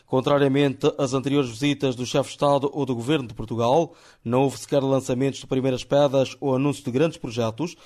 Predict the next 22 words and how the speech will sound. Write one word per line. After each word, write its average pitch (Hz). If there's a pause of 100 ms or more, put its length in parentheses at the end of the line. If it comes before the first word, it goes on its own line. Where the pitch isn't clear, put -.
(200)
tudo 143
por 135
causa 127
da 123
crise. 117 (260)
A 113
mesma 135
crise 139
que, -
na 131
perspectiva 135
do 127
primeiro-ministro 139
português 131
Pedro 185
Passos 143
Coelho, 117 (340)
não 127
impedirá 135
que -
Portugal 135
continue 160